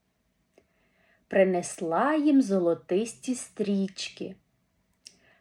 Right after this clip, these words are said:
Вплели берези стрічки в зелені коси.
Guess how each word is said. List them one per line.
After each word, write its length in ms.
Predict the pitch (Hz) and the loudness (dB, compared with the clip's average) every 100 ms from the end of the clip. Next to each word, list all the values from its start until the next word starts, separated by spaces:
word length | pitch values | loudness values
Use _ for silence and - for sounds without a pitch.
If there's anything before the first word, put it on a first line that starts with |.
| _ | _
Вплели 560 | _ 240 254 370 523 | _ 6 8 10 10
берези 560 | 349 202 185 180 180 185 | 8 6 6 6 4 0
стрічки 840 | - - 202 262 392 - - 202 - - | -6 -12 -2 0 0 -2 -6 -6 -6 -12
в 140 | 185 | -6
зелені 720 | 180 185 175 175 208 247 240 | 2 2 4 4 4 4 0
коси. 800 | 233 - 202 190 190 - - 196 | -2 -4 2 2 2 -2 -12 -12